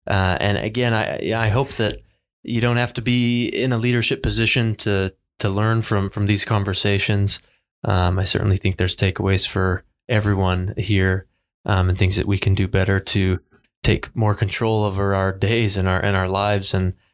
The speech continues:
and, uh, I, I typically, not typically, but I often, uh, live a,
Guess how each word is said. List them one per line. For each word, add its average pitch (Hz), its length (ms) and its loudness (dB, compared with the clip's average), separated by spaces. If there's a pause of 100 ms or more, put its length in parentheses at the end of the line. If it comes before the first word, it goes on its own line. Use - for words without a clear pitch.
(260)
and, 92 520 2
uh, 90 240 0
I, 101 260 0
I 107 180 0
typically, 101 720 0 (380)
not - 160 -4
typically, 117 400 0
but 104 140 -2
I 104 160 0
often, 101 560 0
uh, 101 420 0 (600)
live 123 220 0
a, 117 80 2